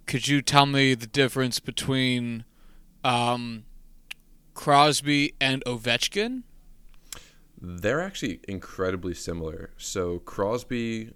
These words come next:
Speaker 2: again, had the fifty-two nine split, and, uh, Alex Ovechkin has a forty-nine and eight split. So they're
Speaker 1: Oh.
Speaker 2: almost identical.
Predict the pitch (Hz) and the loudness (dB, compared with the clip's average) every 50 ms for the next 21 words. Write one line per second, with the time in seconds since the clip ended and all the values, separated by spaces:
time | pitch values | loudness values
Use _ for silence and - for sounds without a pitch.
0 | - - 101 92 - 104 98 95 92 90 87 98 90 82 87 - - - 107 - | -10 -8 -8 -4 -2 -2 -2 -2 -4 -6 -6 -6 -6 -6 -8 -10 -6 -6 -6 -6
1 | - - 104 - - 107 101 95 92 90 90 92 92 95 90 - - - - - | -4 -8 -8 -6 -4 -6 -4 -4 -4 -6 -4 -4 -6 -6 -8 -10 -12 -12 -8 -6
2 | 87 85 85 85 - - _ _ _ - _ - - - - - - - - - | -4 -4 -4 -6 -8 -10 _ _ _ -20 _ -20 -20 -20 -20 -20 -20 -20 -20 -12
3 | - 92 90 87 85 85 80 87 - - - - - - 95 90 90 90 - - | -8 -6 -4 -4 -4 -6 -8 -10 -12 -14 -20 -20 -12 -10 -8 -8 -8 -10 -10 -6
4 | 98 101 104 110 107 - - - - 104 98 90 85 87 101 113 139 - - - | -2 0 2 2 0 -2 -6 -8 -4 -4 -4 -4 -4 -2 -2 -2 -2 -4 -8 -6
5 | - 101 90 87 87 85 92 92 87 87 87 - - - 107 110 104 104 95 98 | -4 -4 -4 -4 -4 -4 -4 -4 -4 -4 -8 -6 -4 -2 -2 -2 -2 -2 -4 -2
6 | 95 92 90 90 90 - - 87 85 85 - - 87 - - - - - - - | -2 -2 -2 -2 -4 -6 -8 -8 -10 -10 -10 -10 -12 -12 -10 -12 -14 -12 -12 -10
7 | - 62 - - - - - - - - - - - - - - - - - - | -10 -10 -12 -14 -20 -8 -8 -6 -4 -4 -6 -6 -8 -12 -12 -14 -18 -18 -20 -20
8 | - - - - - - - - - - - 107 98 98 95 - - 123 139 139 | -20 -20 -20 -20 -20 -20 -20 -20 -20 -10 -8 -4 0 0 0 0 2 0 2 2
9 | 127 120 107 - - 87 82 - 82 78 - - - - - - | 2 0 -2 -2 -4 -4 -4 -6 -8 -8 -8 -8 -8 -8 0 4